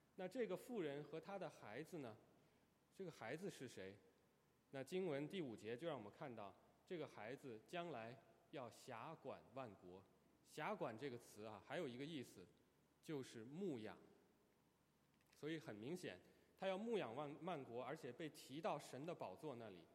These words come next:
这个孩子很明显就是耶稣基督。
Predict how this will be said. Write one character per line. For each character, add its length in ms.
这 140
个 100
孩 240
子 160
很 160
明 260
显 240
就 180
是 240
耶 140
稣 240
基 200
督。 240